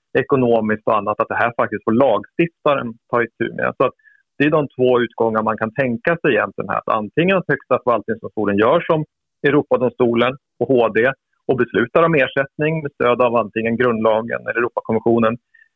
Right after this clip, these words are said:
eller att Högsta förvaltningsdomstolen konstaterar att det här skulle bli en, en för stor reform som inte bör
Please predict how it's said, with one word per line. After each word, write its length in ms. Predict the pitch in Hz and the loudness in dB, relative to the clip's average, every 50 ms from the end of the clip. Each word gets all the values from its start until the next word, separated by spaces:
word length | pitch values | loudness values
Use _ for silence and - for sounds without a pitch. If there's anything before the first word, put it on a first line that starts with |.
| _ - - | _ -2 2
eller 340 | 131 139 165 185 185 180 156 | 2 4 4 4 4 4 2
att 120 | 135 - - | 0 -2 -2
Högsta 300 | 123 110 - - 117 110 - | -6 -6 -6 -6 -8 -8 -4
förvaltningsdomstolen 760 | 117 120 113 - - 104 98 107 - - - 104 104 107 101 | -2 -4 -4 -4 -6 -14 -14 -14 -16 -12 -10 -6 -6 -4 -2
konstaterar 520 | - 110 104 - 107 - - - 101 104 | -2 -4 -2 -2 -4 -6 -4 -2 -2 -2
att 80 | 98 - | -2 -2
det 140 | 110 107 117 | -2 -2 -2
här 80 | 123 - _ _ _ | -2 -4 _ _ _
skulle 220 | - - 160 156 | 0 0 0 2
bli 260 | 131 107 110 107 107 107 | 2 0 0 0 0 0
en, 140 | 107 107 - _ _ _ - 147 | 0 -2 -6 _ _ _ -4 -4
en 60 | 143 - | -2 0
för 80 | - 131 - - | -2 -2 -2 -2
stor 340 | - 104 101 107 110 - - _ _ - _ _ | -2 0 0 0 0 -2 -4 _ _ -20 _ _
reform 640 | - 113 113 113 - - 139 160 165 135 117 107 104 - | -4 -4 -4 -4 -2 0 2 2 2 2 0 -2 -6 -8
som 140 | - 107 113 | -6 -4 -4
inte 260 | 113 101 - - 101 | -4 -4 -4 -6 -2
bör 140 | 101 107 | -2 -2